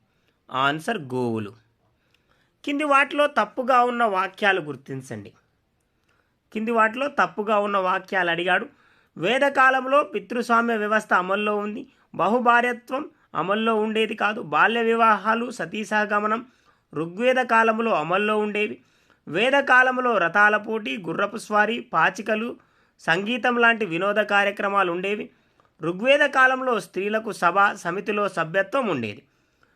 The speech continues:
వీటిలో సరికాంది అడిగాడు ఫ్రెండ్స్. తప్పుగా ఉన్న వాక్యాలు తప్పు, తప్పుగా ఉన్న వాటిని ఒకసారి చూస్తే బి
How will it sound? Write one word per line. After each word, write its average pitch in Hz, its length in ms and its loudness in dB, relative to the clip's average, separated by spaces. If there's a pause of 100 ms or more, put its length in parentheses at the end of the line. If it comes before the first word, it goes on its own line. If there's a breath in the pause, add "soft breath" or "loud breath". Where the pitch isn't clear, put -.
(180)
వీటిలో 262 360 -2
సరికాంది 233 600 0
అడిగాడు 220 400 0
ఫ్రెండ్స్. 226 300 -8
తప్పుగా 208 420 0
ఉన్న 214 200 0
వాక్యాలు 196 420 -2
తప్పు, 185 380 -6 (360)
తప్పుగా 262 380 2
ఉన్న 262 160 2
వాటిని 233 320 2
ఒకసారి 202 380 -4
చూస్తే 190 260 -4
బి 233 500 -4